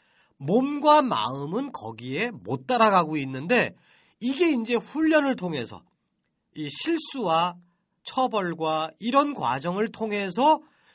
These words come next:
이제 머리에 붙어있던 이 믿음이 이제 우리의 몸으로까지, 마음으로까지 서서히 내려오는 거예요. 필요했던 잘못이고 필요했던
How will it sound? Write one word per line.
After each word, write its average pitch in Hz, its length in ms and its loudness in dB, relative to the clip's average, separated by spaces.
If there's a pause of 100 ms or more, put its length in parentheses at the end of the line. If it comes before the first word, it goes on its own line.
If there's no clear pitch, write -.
이제 233 320 -2
머리에 208 800 2
붙어있던 185 1000 -4
이 185 300 -6
믿음이 160 640 -6 (360)
이제 190 460 -4 (360)
우리의 165 600 -2 (440)
몸으로까지, 190 920 0 (140)
마음으로까지 208 920 2
서서히 226 600 -6
내려오는 156 600 -2
거예요. 87 320 -18 (460)
필요했던 311 1000 0 (320)
잘못이고 170 840 -4
필요했던 220 800 -4